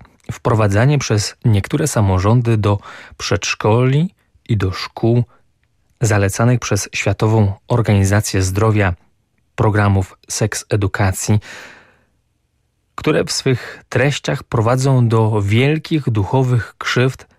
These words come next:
wyrządzanych dzieciom i młodzieży. Wszystko to w oczywisty sposób jest obrazą Boga Stwórcy.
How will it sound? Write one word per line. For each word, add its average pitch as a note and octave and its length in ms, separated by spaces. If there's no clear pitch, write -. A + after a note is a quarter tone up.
wyrządzanych A2 840
dzieciom G2 520
i A#2 60
młodzieży. F#2+ 720
Wszystko - 440
to C#3+ 240
w C#3 80
oczywisty C3+ 600
sposób - 720
jest G#2+ 380
obrazą A2+ 640
Boga G2 260
Stwórcy. F#2+ 760